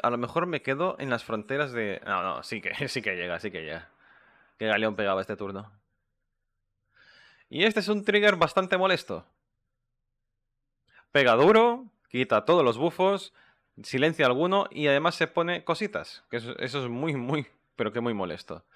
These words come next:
Pero bueno, Narmaya ya tiene la capacidad de poder sobrevivir ahora mismo por sí misma. Em, tengo silenciado a la protagonista y eso es por lo que esta habilidad no podéis depender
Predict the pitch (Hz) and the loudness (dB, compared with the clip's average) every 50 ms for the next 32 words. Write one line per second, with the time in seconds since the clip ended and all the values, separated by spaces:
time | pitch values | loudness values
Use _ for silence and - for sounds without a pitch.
0 | _ - _ _ _ - - - _ _ - 170 180 175 151 131 127 127 131 143 | _ -20 _ _ _ -20 -20 -20 _ _ 0 4 4 4 4 4 2 2 4 4
1 | 147 151 151 143 135 131 127 123 120 117 113 - 131 120 117 110 110 107 104 110 | 6 6 6 6 6 6 8 8 8 6 6 4 2 0 0 2 2 2 2 2
2 | - 107 - 117 107 104 101 - 101 101 - - 101 92 92 92 98 110 107 104 | 0 0 0 0 0 0 0 0 -2 -2 -2 -2 -4 -4 -4 -2 -2 -2 0 0
3 | 98 98 95 101 107 107 98 - 104 - - 107 110 120 117 127 143 151 160 165 | 0 0 -2 -2 -4 -6 -6 -8 -8 -8 -6 -6 -6 -6 -4 -2 -2 -2 -2 -2
4 | 180 - _ _ _ - - - - - - - - - _ _ - 120 120 117 | -6 -12 _ _ _ -20 -20 -20 -20 -20 -20 -20 -20 -20 _ _ -2 2 2 4
5 | 113 110 107 107 107 104 104 101 101 - - 143 139 127 123 - - 117 110 110 | 4 2 2 0 0 -2 -6 -8 -8 -4 -4 -2 0 0 -2 -2 -2 -2 -4 -2
6 | 104 139 131 120 110 104 104 107 - - 147 - 123 107 104 113 131 127 - 127 | 0 0 2 2 4 2 2 0 0 -2 0 0 0 2 2 0 -2 -2 0 0
7 | 127 - - 113 123 123 - 127 117 - - 117 101 101 101 101 - 107 101 95 | 0 0 -2 -4 -4 -4 -4 -4 -6 -2 -2 -2 0 0 -2 -2 -2 -2 -4 -4
8 | - - 117 - 131 117 110 110 104 101 104 113 113 - 120 110 101 101 104 - | -4 -6 -2 0 0 0 2 0 0 0 0 -2 -2 0 -2 -2 -2 -2 -4 -4
9 | 98 101 101 | -4 -6 -6